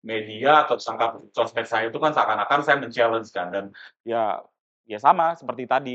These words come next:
Oke, kita tampung semua masukan-masukan, logo dan lain-lain ya, tapi saya sudah datang dengan, dengan something yang, yang apa, yang new lah gitu. Kalau bahan ini ya,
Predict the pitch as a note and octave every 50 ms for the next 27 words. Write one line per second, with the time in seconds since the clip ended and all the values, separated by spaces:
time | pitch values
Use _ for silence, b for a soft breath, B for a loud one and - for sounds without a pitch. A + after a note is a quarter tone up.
0 | B2 - A2 A#2+ - D#3+ C#3 C3+ C3+ C3 - A#2 - A#2+ - - A#2 A#2+ C3 C#3+
1 | D3+ D3+ D#3 - - B2 A#2 A2+ A2+ A2+ A2+ A2+ G#2 _ _ _ _ _ - A2
2 | A2+ - - A2+ A2+ A2 A2 G#2+ - B2 A#2+ - D3 C3 C3 B2+ B2+ C3 B2+ B2+
3 | - G#2 G#2 A2+ A2+ B2 B2 A#2 A2+ G#2 G#2+ G#2+ G#2 G2+ G#2+ A#2 B2+ C#3 C#3+ C#3
4 | A2+ G2+ G2 G2 - G2+ - C#3+ C3+ C#3 C#3 C#3+ C3+ - A#2 A2 G#2 G#2 G#2 G#2
5 | - B2+ B2+ B2 A2 G2+ G#2 G2+ F#2+ F2+ _ _ _ _ _ _ _ _ _ -
6 | G2+ G2 G2+ G2+ G2 G2 - A2 G#2+ A2 G#2+ A2+ C3 B2+ A#2 G#2 G2+ G2 F#2+ F#2+
7 | F#2 F#2 F#2 _ _ _ _ _ _ _ _ _ _ _ F#2 F#2 F#2 G2 - -
8 | G2+ F#2+ F#2 F#2 F#2+ G2 G#2+ A#2 B2 B2 B2 B2+ A#2 G#2+ G2+ G2 G2 F2 _ _
9 | - F#2+ G2 G2+ G#2 G2+ G#2 A2 G#2 G#2+ A2+ B2 B2+ B2 G#2+ G2 F#2+ F2+